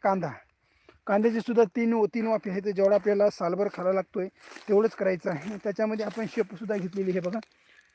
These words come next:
शे-, आहेत शेपूचे झाडं. या, या असं कडक, कडक, कडक, कडकनं शेपू घेतलेली आहे. आणि ही जी मेथी आहे, हिचं आता आपल्याला बी तयार करायचं आहे. या मेथीला जे आहे, ही मेथी एकदा आपण खाऊन झालेली आहे. आणि हे काय झालेले आता,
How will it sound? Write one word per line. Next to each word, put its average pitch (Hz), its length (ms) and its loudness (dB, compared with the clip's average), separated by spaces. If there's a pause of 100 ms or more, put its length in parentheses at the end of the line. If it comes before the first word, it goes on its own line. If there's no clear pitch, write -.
(720)
शे-, 202 260 0
आहेत 202 240 6
शेपूचे 196 420 2
झाडं. 175 220 2 (520)
या, 196 200 4 (260)
या 202 160 6
असं 196 180 0
कडक, 104 280 2
कडक, 101 280 2
कडक, 196 300 0
कडकनं 196 220 -2
शेपू 196 260 -6
घेतलेली 180 360 0
आहे. - 160 -6 (240)
आणि 180 180 -2
ही 214 120 4
जी 226 360 2
मेथी 214 360 2
आहे, 185 100 4
हिचं 190 220 2
आता 196 160 4
आपल्याला 196 320 2
बी 190 160 -4
तयार 202 220 6 (680)
करायचं 196 280 0
आहे. 196 100 -2 (500)
या 185 100 -2
मेथीला 220 360 -4
जे 214 140 0
आहे, 202 100 0
ही 180 200 -10
मेथी 202 360 -6
एकदा 185 200 -4
आपण 202 220 -4
खाऊन 208 180 -6
झालेली 208 300 -2
आहे. 208 140 -2
आणि 190 160 -2
हे 202 80 -2
काय 208 160 -2
झालेले 196 260 -2
आता, 214 140 -2